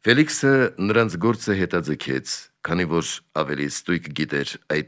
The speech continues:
ճանապարհի մասին, և ասաց. «Մինչև Լուսիաս Հազարապետը այստեղ իջնի, ձեր գործը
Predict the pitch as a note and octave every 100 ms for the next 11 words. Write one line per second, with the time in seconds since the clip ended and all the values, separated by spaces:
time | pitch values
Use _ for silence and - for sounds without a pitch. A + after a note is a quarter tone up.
0 | _ - C#2 C2+ C#2 C2 C2 C2 - -
1 | A#1+ A1 B1+ C#2+ A#1 A#1 A1 A1+ - -
2 | _ _ - - - G2+ A2+ - B2 A#2
3 | - - F#2 A2+ - G#2 G2+ G2 - F#2+
4 | F#2 F2+ E2+ F2 E2 D#2+ D2+ - D#2+ D#2
5 | - D2+ E2+ F2+ - A#2+ C#3 - - _
6 | - D#2+ F2 C#2+ F2+ G2+ -